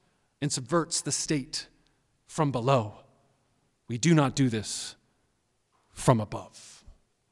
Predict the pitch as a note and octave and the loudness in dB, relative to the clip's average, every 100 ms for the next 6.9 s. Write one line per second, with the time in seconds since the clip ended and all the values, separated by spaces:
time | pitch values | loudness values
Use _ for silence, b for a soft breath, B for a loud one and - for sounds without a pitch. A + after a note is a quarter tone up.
0 | _ _ _ _ _ _ - F#3 G#3 A3 | _ _ _ _ _ _ 8 10 10 10
1 | A3 A3 G#3 - - - - - _ _ | 8 6 2 -2 -6 -8 -10 -16 _ _
2 | _ - - F3 F3 F3+ F#3 D3+ A2 E2+ | _ -6 6 6 6 6 4 4 0 -6
3 | - - _ _ _ _ _ _ _ C#3 | -16 -20 _ _ _ _ _ _ _ -8
4 | - E3+ C#3+ C#3 B2+ A#2 A2+ - _ _ | -2 0 2 0 -2 -4 -6 -10 _ _
5 | _ - A#2+ - D3+ B2+ A#2 G2+ G2 _ | _ -12 -10 -2 0 0 -2 -6 -8 _
6 | _ _ _ - A#2 G2+ F#2+ F#2+ F#2 | _ _ _ -4 -2 -2 -4 -8 -14